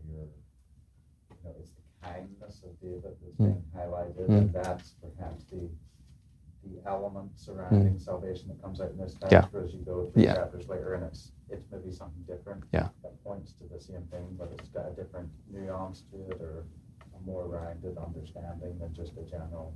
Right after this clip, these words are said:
Speaker 2: Mm-hmm.
Speaker 1: "Jesus died for you, let's trust in him."
Speaker 2: Right.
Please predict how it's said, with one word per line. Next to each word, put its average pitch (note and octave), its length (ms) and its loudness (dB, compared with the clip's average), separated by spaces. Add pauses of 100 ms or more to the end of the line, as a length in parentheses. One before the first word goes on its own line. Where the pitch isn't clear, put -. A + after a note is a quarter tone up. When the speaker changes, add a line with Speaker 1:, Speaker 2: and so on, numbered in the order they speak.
Speaker 2:
Mm-hmm. F2+ 300 12 (160)
Speaker 1:
"Jesus - 300 -10
died - 220 -6 (100)
for E2 80 -12
you, E2 140 -8
let's D#2 160 -10
trust - 300 -12
in - 80 -12
him." - 180 -10 (180)
Speaker 2:
Right. G#2 280 12